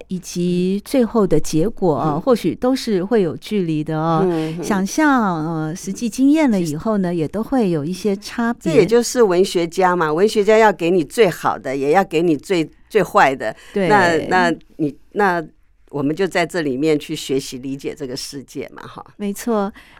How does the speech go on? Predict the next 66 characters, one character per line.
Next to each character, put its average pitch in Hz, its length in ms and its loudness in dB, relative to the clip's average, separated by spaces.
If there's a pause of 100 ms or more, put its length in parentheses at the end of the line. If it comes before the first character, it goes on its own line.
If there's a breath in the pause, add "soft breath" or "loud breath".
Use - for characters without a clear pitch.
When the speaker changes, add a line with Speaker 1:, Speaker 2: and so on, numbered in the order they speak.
Speaker 1:
我 339 100 4
想 285 180 6
用 202 760 4
夏 440 200 2
夏 320 160 2
的 214 100 4
这 185 100 2
篇 190 200 2
文 170 200 -2
章 180 240 -2
哦， 165 200 -2
Speaker 2:
嗯。 - 0 -
Speaker 1:
火 170 160 -2
车 226 380 0
缓 208 260 -2
缓 180 280 -2
驶 160 240 -6
过 202 160 -2
的 185 100 0
结 180 320 0
语 233 240 0
来 156 300 -4
作 214 260 2
为 160 220 0
我 165 120 -2
台 190 220 -4
北 226 180 2
我 170 160 -4
街 233 180 -2
道 262 140 2
第 294 160 -2
二 302 140 0
集 175 320 -4
那 214 140 0
些 196 200 -2
所 190 180 -4
有 190 120 2
一 175 100 -6
切 262 240 -2
的 175 160 -2 (160)
并 285 280 0
存 165 300 -6
哦， 170 140 -4 (280 loud breath)
也 359 100 2
许 330 140 4
也 233 100 8
作 285 160 2
为 240 160 4
今 302 220 0
天 359 200 -2
的 311 80 2
访 156 240 -6
谈 165 200 -6
过 247 120 0
程 190 280 -4
当 262 200 0
中 294 220 0
的 254 100 2
一 170 140 -2
个 165 160 -4
小 156 340 -6
小 165 220 -6
的 160 100 -4
注 202 200 -4
脚 170 240 -6
吧。 170 200 -6